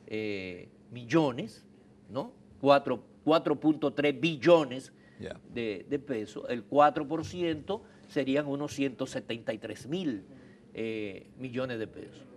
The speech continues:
Speaker 1: Y ahí estamos incrementando en cerca de veinte mil millones de pesos. Entonces, si los gastos me están creciendo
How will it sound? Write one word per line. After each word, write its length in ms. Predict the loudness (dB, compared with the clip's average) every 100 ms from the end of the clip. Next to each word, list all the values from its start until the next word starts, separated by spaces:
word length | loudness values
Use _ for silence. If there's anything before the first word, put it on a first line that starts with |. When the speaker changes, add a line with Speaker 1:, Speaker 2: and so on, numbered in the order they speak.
| -20 -20 -20 -20 -20 -20 -14 -2
Speaker 1:
Y 200 | 2 6
ahí 180 | 8 6
estamos 320 | 4 2 0
incrementando 580 | -2 -2 -2 -2 -2 -2
en 80 | -2
cerca 300 | -2 2 2
de 100 | 2
veinte 320 | -2 -4 -6
mil 260 | -4 -6 -8
millones 440 | -10 -12 -12 -14
de 80 | -16
pesos. 340 | -18 -20 -20 -20 -20 -20 -20 -20 -20 -12
Entonces, 320 | -4 -2 -2
si 100 | 0
los 160 | 2 4
gastos 280 | 2 2 -2
me 80 | 2
están 180 | 2 2
creciendo 600 | -2 -2 -6 -4 -6